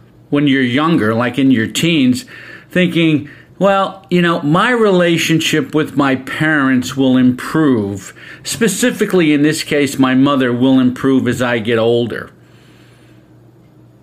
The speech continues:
Well, I turned about forty-five and I was still waiting.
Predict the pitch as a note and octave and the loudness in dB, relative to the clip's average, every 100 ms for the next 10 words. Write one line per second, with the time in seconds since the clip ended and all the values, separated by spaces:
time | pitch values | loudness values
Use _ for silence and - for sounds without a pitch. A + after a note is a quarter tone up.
0 | _ C#3+ F3 A3 G#3+ F3+ F3 E3 C#3 C3+ | _ -2 0 -2 0 0 2 0 0 0
1 | C3 - E3 D#3+ C#3 C3+ C#3 C#3 C3 C3 | -2 -2 0 2 0 0 0 2 2 2
2 | B2 A2+ A2+ - - - E3 E3 C3 A2 | 0 -2 -4 -6 -10 -4 0 0 0 -2
3 | G2 F2+ F#2 | -2 -8 -14